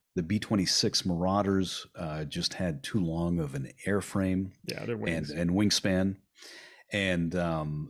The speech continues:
Speaker 1: they also, also considered a B twenty-three Dragon,
Speaker 2: Yeah.
Speaker 1: but, um, that, uh, just nothing was feasible. A B twenty-five, uh, the B twenty-five, uh, Mitchells were the ideal candidate for this type of thing.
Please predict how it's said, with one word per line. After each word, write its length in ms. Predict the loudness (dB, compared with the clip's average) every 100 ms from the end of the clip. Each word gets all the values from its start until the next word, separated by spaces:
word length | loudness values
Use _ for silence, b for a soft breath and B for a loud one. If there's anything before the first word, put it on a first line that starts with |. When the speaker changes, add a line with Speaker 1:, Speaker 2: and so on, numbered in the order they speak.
| -10
Speaker 1:
they 140 | 0 2
also, 480 | 2 4 4 4 2
also 260 | 0 -2
considered 360 | -4 -2 -2 -2
a 40 |
B 180 | 0 -2
twenty-three 500 | 0 -2 -2 -2 -2
Dragon, 720 | -4 -8 -4 -2 0 0 0 -4 _ _ _
Speaker 2:
Yeah. 80 | -4
Speaker 1:
but, 380 | -2 -4 -6 -6
um, 680 | -4 -2 -4 -6 -10 -12 -8
that, 320 | -4 -4 -6 _ -4
uh, 220 | -4 -4
just 280 | -8 -10 -10 -20 _ -4
nothing 400 | -2 -2 -2 -4
was 100 | -4
feasible. 400 | -6 -6 -8 B B B B
A 60 | -8
B 340 | 2 4 6
twenty-five, 880 | 4 2 2 0 0 4 4 4 2
uh, 340 | -4 -4 -4 -6 -12 -20 -14 -10
the 80 |
B 140 | 0 0
twenty-five, 560 | 2 2 2 0 0
uh, 200 | -2 0 0
Mitchells 540 | 0 0 0 -2 -4
were 420 | -4 -2 -2 -4 -8 -16 -12
the 320 | -4 -2 -2
ideal 600 | -4 -6 -4 -2 0 0
candidate 500 | -2 -4 -4 -8 -12
for 100 | -10
this 160 | -8 -6
type 200 | -6 -8
of 100 | -10
thing. 400 | -10 -10 -14